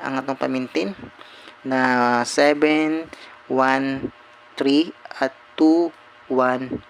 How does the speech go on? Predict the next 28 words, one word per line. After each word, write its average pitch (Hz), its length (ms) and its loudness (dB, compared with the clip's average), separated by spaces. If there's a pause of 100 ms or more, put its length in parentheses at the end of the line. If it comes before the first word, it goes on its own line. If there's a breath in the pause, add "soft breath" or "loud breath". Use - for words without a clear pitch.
(160)
five. 113 240 -2 (1400 loud breath)
Okay, 220 160 2
mga 220 160 4
boss, 214 480 2
ah, 160 400 2
gabi 156 240 -2
na 170 160 -6
dako. 165 400 -8 (240)
Ah, 120 800 -6 (640 loud breath)
may - 160 2
exit - 240 0
ako, - 160 2
mga 143 240 2
boss, 135 160 -2
no? 165 160 -2 (1080 loud breath)
Um, 120 1400 -2
magpapasalamat 147 640 0
day 147 80 4
ko 139 160 -2
sa - 80 -6
mga 131 400 -2
naglantaw 127 400 0
sa 123 160 0
ako 123 160 -2
ang 120 160 -6
mga 117 160 -6
video, 160 480 -4 (160)
taga-adlaw. 123 880 -2